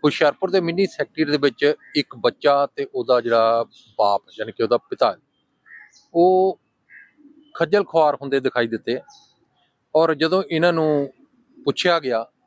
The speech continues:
ਵੀ ਕੀ ਸਮੱਸਿਆ ਹੈ, ਤਾਂ ਉਹਨਾਂ ਨੇ ਜਿਹੜੀ ਸਮੱਸਿਆ ਦੱਸੀ ਹੈ, ਉਹ ਕਾਫੀ ਗੰਭੀਰ ਹੈ, ਕਿਉਂਕਿ ਜਿਹੜਾ ਬੱਚਾ ਹੈ, ਬੱਚਾ ਪ੍ਰਵਾਸੀ ਹੈ, ਇਹਦੇ ਮਾਤਾ ਪਿਤਾ ਪ੍ਰਵਾਸੀ ਹਨ।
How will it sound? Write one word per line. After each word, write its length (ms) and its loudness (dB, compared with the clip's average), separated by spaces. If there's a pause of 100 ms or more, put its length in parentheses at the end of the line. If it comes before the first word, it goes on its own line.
(140)
ਵੀ 220 0
ਕੀ 220 -2
ਸਮੱਸਿਆ 480 -4
ਹੈ, 80 -10 (920)
ਤਾਂ 320 0
ਉਹਨਾਂ 320 -2
ਨੇ 40 -6
ਜਿਹੜੀ 200 2
ਸਮੱਸਿਆ 460 0 (240)
ਦੱਸੀ 420 -2
ਹੈ, 200 -2
ਉਹ 80 -4
ਕਾਫੀ 300 -2
ਗੰਭੀਰ 320 -2
ਹੈ, 80 0 (360)
ਕਿਉਂਕਿ 160 0
ਜਿਹੜਾ 180 4
ਬੱਚਾ 320 0
ਹੈ, 120 -4 (680)
ਬੱਚਾ 800 0 (120)
ਪ੍ਰਵਾਸੀ 540 0
ਹੈ, 140 0 (400)
ਇਹਦੇ 180 2
ਮਾਤਾ 260 0
ਪਿਤਾ 240 -2
ਪ੍ਰਵਾਸੀ 500 -2
ਹਨ। 200 -4